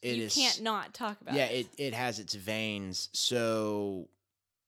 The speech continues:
Speaker 1: stretched into everything that we do
Speaker 2: Well,
Speaker 1: that
Speaker 2: that's what
Speaker 1: there's
Speaker 2: they
Speaker 1: really
Speaker 2: say. Like,
Speaker 1: no way
Speaker 2: it's
Speaker 1: of
Speaker 2: in anthropology, sociology, philosophy, linguistics.
Speaker 1: Well, even history, you know, like,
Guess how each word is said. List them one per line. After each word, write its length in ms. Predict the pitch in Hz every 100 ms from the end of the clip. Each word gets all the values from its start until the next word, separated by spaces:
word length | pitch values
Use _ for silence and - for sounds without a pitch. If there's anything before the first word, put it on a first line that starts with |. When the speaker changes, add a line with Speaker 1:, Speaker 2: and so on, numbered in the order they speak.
| -
Speaker 1:
stretched 760 | - - 127 123 - - - -
into 400 | 120 117 110 -
everything 580 | 117 104 110 - 110 104
that 140 | 90
we 120 | 101
do 360 | 90 101 92 92
Speaker 2:
Well, 120 | -
Speaker 1:
that 20 |
Speaker 2:
that's 200 | 285 285 -
what 80 |
Speaker 1:
there's 120 | 254 233
Speaker 2:
they 40 |
Speaker 1:
really 120 | 208
Speaker 2:
say. 60 | 240
Like, 120 | 214
Speaker 1:
no 40 | 185
way 100 | -
Speaker 2:
it's 120 | 180
Speaker 1:
of 60 | 262
Speaker 2:
in 200 | 254 240
anthropology, 800 | 233 233 240 - 226 226 220 226
sociology, 1300 | - 220 214 226 208 202 208 208 202 208 202 196 196 - _
philosophy, 800 | - 233 220 214 - 214 220 208 196
linguistics. 440 | 196 196 196 202
Speaker 1:
Well, 120 | 151
even 240 | 151 156 143
history, 540 | 123 127 - 107 107
you 180 | 110 117
know, 180 | 117 117
like, 260 | 113 110